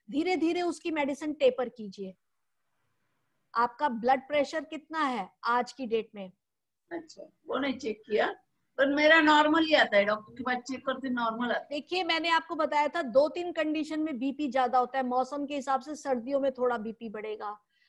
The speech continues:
Speaker 1: अ, और आपका जो है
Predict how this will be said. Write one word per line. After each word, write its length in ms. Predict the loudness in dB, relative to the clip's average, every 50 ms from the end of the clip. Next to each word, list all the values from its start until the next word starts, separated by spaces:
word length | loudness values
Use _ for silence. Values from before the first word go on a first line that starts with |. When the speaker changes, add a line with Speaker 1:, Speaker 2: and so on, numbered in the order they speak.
| _ _ _ _ -6
Speaker 1:
अ, 360 | -4 -2 -2 -2 -2 -4 -4
और 340 | -4 -2 0 0 0 0 0
आपका 580 | -2 -2 -2 -2 -2 -2 -2 -4 -4 -6 -6 -6
जो 180 | -2 -2 -2
है 540 | -2 -2 -4 -4 -4 -4 -4 -6 -6 -8 -10